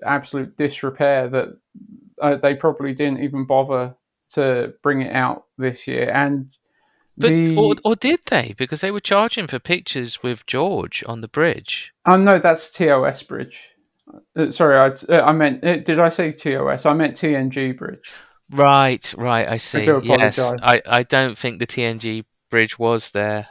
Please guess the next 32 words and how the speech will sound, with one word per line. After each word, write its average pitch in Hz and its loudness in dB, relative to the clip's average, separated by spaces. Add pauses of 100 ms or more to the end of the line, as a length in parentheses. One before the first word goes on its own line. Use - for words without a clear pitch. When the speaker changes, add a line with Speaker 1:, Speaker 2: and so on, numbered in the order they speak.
(120)
Speaker 2:
Uh, 107 -6 (100)
I 110 -10
think 113 -16
you're 101 -8
right, 110 -4
yeah. 113 -6
Speaker 1:
No, 131 2 (160)
it 160 6
wasn't. 147 4
And 151 4
then 151 6
also, 147 2
Speaker 2:
The, 135 2
Speaker 1:
it's 135 6
Speaker 2:
uh, 151 2
Speaker 1:
like 135 4
Speaker 2:
the 123 -10
Voyager 139 4
bridge 110 -4
was, 110 -6
uh, 113 -4 (180)
<clears throat> 185 4
supposed 135 0
to 113 -2
be 92 -6
there, 95 -8
or 101 0
was 107 -4
there, 95 -6
depending 107 -10
<laughs> - -2
on 381 8